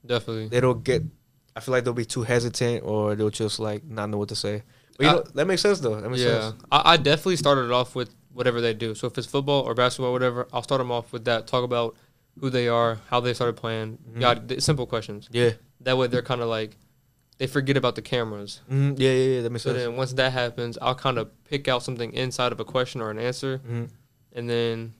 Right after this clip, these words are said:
Speaker 1: run with it. Like, uh, one dude, this whole file got corrupted, so I can't even post it.
Speaker 2: Damn.
Speaker 1: But, uh, he plays football at Georgia.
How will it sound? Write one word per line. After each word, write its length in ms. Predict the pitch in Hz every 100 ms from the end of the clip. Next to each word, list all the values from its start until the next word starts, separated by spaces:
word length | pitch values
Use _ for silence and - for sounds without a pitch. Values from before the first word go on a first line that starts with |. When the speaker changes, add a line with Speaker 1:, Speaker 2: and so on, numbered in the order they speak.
| _ _ -
Speaker 1:
run 280 | 113 123
with 120 | 117 113
it. 80 |
Like, 260 | 110 113 - _ _ _ _ _ _ _ _
uh, 320 | 123 117 113
one 340 | 110 110 131 120
dude, 380 | 117 110 107 107 _
this 160 | 143
whole 160 | 147 120
file 280 | - 120 117
got 180 | 110 110
corrupted, 360 | 117 104 107
so 100 | -
I 60 | 113
can't 220 | 135 117
even 120 | 107
post 360 | 101 123 113 -
it. 280 | 107 - -
Speaker 2:
Damn. 220 | 110 104
Speaker 1:
But, 260 | 120 117
uh, 280 | 113 113 110 110 _ _ _ _ _
he 120 | 139
plays 200 | 135 127
football 300 | - 131 123
at 120 | 113 104
Georgia. 420 | 123 113 110